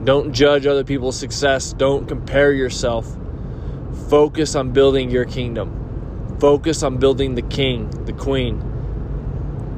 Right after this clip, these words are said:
Focus on the sowing, focus on the sowing, not the reaping.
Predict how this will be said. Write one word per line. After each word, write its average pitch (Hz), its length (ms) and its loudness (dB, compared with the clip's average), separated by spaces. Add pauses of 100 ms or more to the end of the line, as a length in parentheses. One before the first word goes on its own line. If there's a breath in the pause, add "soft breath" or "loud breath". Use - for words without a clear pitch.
(1600)
Focus 147 400 2
on 143 140 0
the 135 60 -2
sowing, 139 640 0
focus 143 360 2
on 143 100 0
the 135 80 -2
sowing, 139 460 2
not 123 180 -4
the 123 80 -2
reaping. 117 420 -4